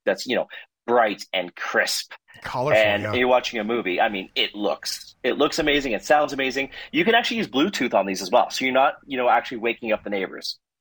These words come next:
Speaker 1: No one can
Speaker 2: Oh,
Speaker 1: hear
Speaker 2: that's
Speaker 1: what, what you're
Speaker 2: interesting.
Speaker 1: watching.
Speaker 2: So it's kinda
Speaker 1: Yeah.
Speaker 2: like the old school drive-in where everyone had their own little bad speaker
Speaker 1: Right?
Speaker 2: on your car window.
Speaker 1: Yeah.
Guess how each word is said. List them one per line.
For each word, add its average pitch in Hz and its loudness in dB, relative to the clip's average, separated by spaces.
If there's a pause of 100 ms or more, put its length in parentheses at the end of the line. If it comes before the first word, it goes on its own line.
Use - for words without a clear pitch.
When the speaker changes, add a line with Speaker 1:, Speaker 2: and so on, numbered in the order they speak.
(460)
Speaker 1:
No 123 4
one 135 2
can 151 -2
Speaker 2:
Oh, 160 -2
Speaker 1:
hear 131 2
Speaker 2:
that's 123 0
Speaker 1:
what, 131 0
what 123 0
you're 120 0
Speaker 2:
interesting. 104 0
Speaker 1:
watching. 104 0
Speaker 2:
So - 0
it's 139 0
kinda 160 6
Speaker 1:
Yeah. 160 4
Speaker 2:
like 143 0
the 135 0
old 147 0
school 131 -2
drive-in 117 -2
where 110 0
everyone 113 -2
had 117 0
their 117 2
own 110 2
little 110 0 (100)
bad 117 2
speaker 127 0
Speaker 1:
Right? - 2
Speaker 2:
on 104 -2
your 101 -2
car 117 0
window. 113 -4 (520)
Speaker 1:
Yeah. - 4